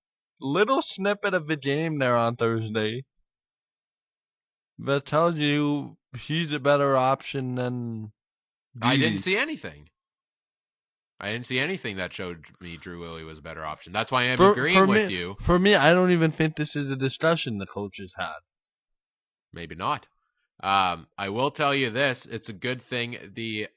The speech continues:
Speaker 2: Montreal Alouettes have a bright young future quarterback in Vernon Adams. Oh, wait. No, they traded him to the Riders. Um, yikes. Yikes! That's,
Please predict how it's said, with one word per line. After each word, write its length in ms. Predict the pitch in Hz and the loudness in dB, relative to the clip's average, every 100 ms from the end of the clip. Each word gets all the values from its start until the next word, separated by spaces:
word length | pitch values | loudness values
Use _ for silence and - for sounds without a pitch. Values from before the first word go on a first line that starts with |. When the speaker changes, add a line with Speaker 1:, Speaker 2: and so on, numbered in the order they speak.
| _ | _
Speaker 2:
Montreal 440 | 117 110 120 110 104 | -8 -8 -4 -2 0
Alouettes 460 | 101 101 101 120 | 0 -2 -4 -6
have 160 | 120 98 | -8 -8
a 80 | 98 | -8
bright 400 | 85 98 107 104 | -6 -6 -6 -8
young 240 | 104 101 | -12 -12
future 320 | - 104 - | -12 -12 -12
quarterback 640 | 95 113 127 123 104 95 - | -14 -10 -8 -4 -4 -4 -8
in 140 | 95 | -10
Vernon 340 | 95 95 92 95 | -8 -8 -8 -2
Adams. 380 | 127 113 107 - | 0 0 -2 2
Oh, 280 | 214 226 233 | 4 4 2
wait. 500 | 262 269 240 - - | -2 -2 -6 -12 -10
No, 240 | 175 214 | -4 -4
they 140 | 156 147 | -2 -6
traded 420 | - 165 165 160 | -6 -8 -8 -10
him 160 | 165 160 | -10 -10
to 100 | 160 | -8
the 100 | 151 | -4
Riders. 680 | 147 156 175 131 95 87 - _ _ _ _ - | 0 0 -2 -4 -6 -8 -12 _ _ _ _ 2
Um, 440 | 104 98 90 76 _ | 4 6 2 -4 _
yikes. 480 | 87 85 80 - - - _ _ _ 107 | -12 -10 -10 -14 -18 -20 _ _ _ -10
Yikes! 300 | 87 87 - | -10 -8 0
That's, 260 | 117 120 | 2 2